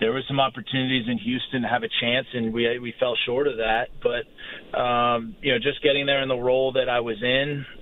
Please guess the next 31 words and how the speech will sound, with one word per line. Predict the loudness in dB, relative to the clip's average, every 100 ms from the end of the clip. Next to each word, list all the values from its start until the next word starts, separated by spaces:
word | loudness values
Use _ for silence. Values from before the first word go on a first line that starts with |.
| -6
you | -2
know, | 2
I | 2
was | 2 0
still | 0 2
there | 4 4 2
and | -2 -2
still | -2
part | -2 0 0
of | 2
that, | 2 0 -2 -10 -16 -16 -4 2
that | 2 2
football | -2 0 -2 0
team | -4 -2
and | -4 -2
still | -4
part | -2 0 0
of |
those | 0 -2 -2
forty-six | -2 -2 -2 -6 -6 -2
guys | 0 0 -2 -4
that | -6 -6 -2
suited | -2 0 0
up | 0 -2
every | -2 -4 -2
Sunday. | -2 0 0 0 -2
And, | -2 -4
um, | -2 0 -2 -2 -8 -4
man, | 0 0
it | 0
was, | -4